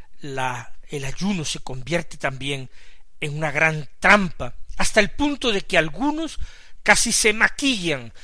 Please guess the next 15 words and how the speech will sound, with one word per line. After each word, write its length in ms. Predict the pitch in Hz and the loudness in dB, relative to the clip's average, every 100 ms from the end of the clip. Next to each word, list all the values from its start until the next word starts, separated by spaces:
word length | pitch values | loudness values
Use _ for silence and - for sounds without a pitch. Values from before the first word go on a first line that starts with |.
| - | -4
desfiguran 720 | - 240 - - 262 302 294 277 | 0 4 8 8 8 4 4 4
su 160 | - | 0
rostro, 560 | 254 254 254 - 151 131 - - - | 2 4 2 0 -4 -4 -8 -10 -10
que 120 | - 208 | 0 4
se 260 | - 214 | 6 6
note 480 | 233 254 - 143 113 - - - - | 4 2 0 -4 -4 -8 -10 -12 -6
que 160 | - 165 | -4 -2
ellos 460 | 151 151 151 - - - - | -2 0 2 2 0 -2 -2
ayunan. 600 | 165 156 214 208 147 117 - - - - - - - | -2 0 0 0 -2 -4 -10 -12 -12 -12 -12 -12 0
¿Para 200 | - 170 | 4 4
qué? 160 | - 220 | 6 4
Para 200 | 185 170 | 4 2
que 120 | 185 | 2
los 180 | 175 - | 0 2
hombres 520 | 277 262 254 269 | 0 0 -2 -2